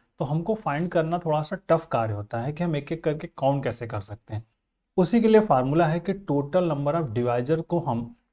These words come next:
कैसे फाइंड कर सकते हैं, कि ऐसी to-, कितनी टोटल संख्याएं होंगी जो दिए हुए नंबर्स को डिवाइड करेंगे। तो जैसे for example स्टूडेंट, देखिए आइए ट्वेल्व को लेते हैं। देखिए ट्वेल्व जो हमारे पास है ना, इसके number of divisors को हमको फाइंड करना है। तो सबसे कौन कौन सी संख्याओं से डिवाइड हो सकता है? वन से,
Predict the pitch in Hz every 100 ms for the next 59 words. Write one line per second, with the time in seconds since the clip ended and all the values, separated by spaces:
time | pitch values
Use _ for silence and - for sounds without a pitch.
0 | _ 147 139 185 - 113 107 113 110 113
1 | 110 139 151 131 135 185 - 147 143 -
2 | 143 185 226 233 165 156 151 131 120 117
3 | 113 113 110 113 175 175 180 _ _ _
4 | _ 139 165 208 151 123 156 196 190 180
5 | 131 120 123 143 - - 190 143 110 107
6 | 123 - _ _ _ 185 143 104 98 -
7 | _ _ _ _ - 147 170 233 190 170
8 | 156 151 160 160 202 180 131 - _ _
9 | _ 160 160 123 151 202 214 196 190 185
10 | 117 110 117 139 175 - - 180 185 185
11 | 151 139 127 117 120 151 156 - 165 151
12 | 160 180 156 135 131 139 160 - 170 170
13 | 170 - 113 110 110 113 117 135 160 185
14 | 190 156 160 170 170 185 180 143 151 160
15 | 160 139 143 151 147 151 165 151 127 127
16 | 139 160